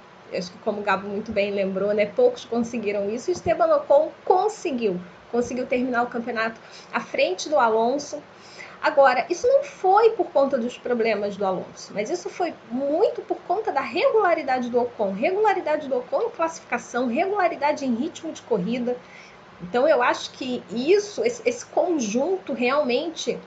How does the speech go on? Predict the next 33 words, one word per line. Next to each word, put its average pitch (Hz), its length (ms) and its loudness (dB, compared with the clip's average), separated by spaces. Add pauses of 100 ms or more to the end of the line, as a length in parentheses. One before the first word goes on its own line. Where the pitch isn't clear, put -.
(240)
é, 196 300 0 (320)
faz, 311 560 2 (160)
faz 269 460 2
o 262 60 -10
francês, 240 840 -2
é, 240 260 2
entrar 269 320 -2
nessa 247 240 -4
lista. 185 300 -6
Eu 180 80 -2
acho 185 180 -6
que - 80 -6
é 214 60 -2
me-, 226 160 -4
é 202 140 0
merecido 233 680 0 (340)
a 202 80 -4
gente 214 600 -2
colocar 247 560 4
o 269 120 4
Ocon 254 440 2
numa 247 200 2
lista 233 600 -2
de 226 240 -2
pilotos 233 460 0
que 247 100 -16
se 233 140 -10
destacaram 226 640 -4
na 226 100 -2
Fórmula 220 480 0
um 208 180 -6
esse 220 300 -4
ano. 175 220 -2